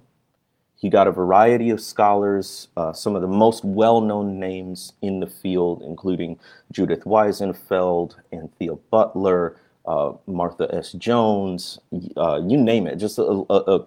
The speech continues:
sort of a who's who of Black church history. And I thought they did a very good job of highlighting the fact that as important and as strong as the Black church has been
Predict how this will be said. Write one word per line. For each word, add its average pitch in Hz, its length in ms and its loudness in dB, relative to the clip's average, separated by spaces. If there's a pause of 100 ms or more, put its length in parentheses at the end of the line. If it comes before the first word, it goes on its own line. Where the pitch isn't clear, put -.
sort - 220 0
of 90 80 -2
a 82 60 -2
who's 160 280 0
who 87 400 0 (320)
of 95 160 -2
Black 92 240 6
church - 280 -2
history. - 580 -4 (600)
And 139 400 4
I 117 120 4
thought 151 200 6
they 147 80 6
did 123 140 2
a 107 60 6
very 135 320 2
good 120 340 2
job 98 580 2 (140)
of 92 180 2
highlighting 101 1000 2
the 98 100 0
fact 92 540 2
that 90 160 2
as 90 180 -2
important 143 720 2 (460)
and 92 420 -2
as 90 420 -2
strong 120 640 2
as 98 160 -2
the 95 60 -4
Black 95 300 0
church 101 280 -2
has 92 180 -4
been 90 420 -4